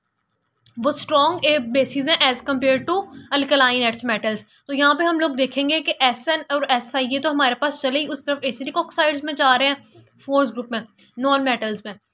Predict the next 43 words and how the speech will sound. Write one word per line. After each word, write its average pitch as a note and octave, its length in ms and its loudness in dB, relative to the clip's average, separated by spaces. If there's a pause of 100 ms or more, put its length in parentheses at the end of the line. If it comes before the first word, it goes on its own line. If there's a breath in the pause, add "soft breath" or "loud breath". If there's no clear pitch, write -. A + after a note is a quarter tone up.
(160)
इसके C#4+ 200 -6
अलावा E4+ 160 6
हमारे D#4+ 240 4
पास D#4 240 0
मेटल्स C#4+ 400 0
में D#4+ 120 -2
हमारे D4 240 0
पास B3+ 240 0
है D4+ 60 -2
मैग्नीशियम C4+ 520 -4
ऑक्साइड D4 540 0
और D4+ 200 -4 (340 soft breath)
एन C4 200 0
ए C#4 80 2
टू C#4 220 -4
ओ। A3 120 -4 (1040)
अब C4 80 -2
मैग्नीशियम C4+ 540 -2
हमारे D#4 240 0
पास D4 200 -2
अल्कलाइन C4+ 480 0
अर्थ F#4 240 0
मेटल E4+ 280 0
है E4 60 4
और E4+ 80 2
सोडियम C#4+ 360 -2
हमारे B3+ 180 -2
पास C4+ 180 -2
अल्कली A#3 380 -4
मेटल G#3+ 340 -4
है। A3 80 -4 (300 loud breath)
तो D4 60 -6
अल्कली C#4 480 0
मेटल C#4 320 -2
के D4 140 -6
जो C4+ 140 -4
बे-, B3 300 -2
ऑक्साइड्स A#3 640 -2
होंगे A#3+ 260 -2
वो D4+ 140 -2
ज़्यादा B3 340 2
स्ट्रॉन्ग B3+ 400 -4
होंगे, A#3+ 360 0